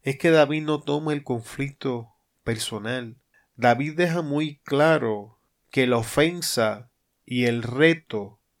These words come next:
no es en contra de David, sino es en contra de Jo-, Jehová Dios de los ejércitos. Yo confieso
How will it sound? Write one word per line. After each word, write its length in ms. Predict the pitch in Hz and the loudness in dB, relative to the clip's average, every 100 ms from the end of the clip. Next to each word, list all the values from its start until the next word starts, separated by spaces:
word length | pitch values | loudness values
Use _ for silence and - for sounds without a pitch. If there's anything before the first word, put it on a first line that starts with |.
| _ | _
no 200 | 123 147 | -2 0
es 100 | 160 | 0
en 160 | 165 143 | -2 -2
contra 400 | 143 147 147 127 | -2 0 0 0
de 120 | 113 | 0
David, 440 | 110 113 135 123 _ _ _ _ | -4 -4 -6 -8 _ _ _ _
sino 280 | - 120 127 | -10 -4 -2
es 120 | 139 | 0
en 160 | 143 117 | -4 -2
contra 420 | 139 143 123 120 | -4 -4 0 0
de 160 | 113 | 0
Jo-, 220 | 110 113 120 | -2 -6 -8
Jehová 440 | 110 113 110 135 | -4 -2 4 4
Dios 560 | 135 135 143 123 - _ _ _ _ | 4 2 0 -4 -12 _ _ _ _
de 160 | 113 | -6
los 220 | 110 101 | -4 -6
ejércitos. 840 | 104 101 113 120 110 117 117 - _ _ _ | -8 -6 -6 -8 -12 -14 -16 -20 _ _ _
Yo 380 | - 147 147 - | 2 2 0 -4
confieso 1040 | 123 120 - 131 135 139 - 113 110 117 | -6 -6 -6 0 2 2 -2 -6 -8 -12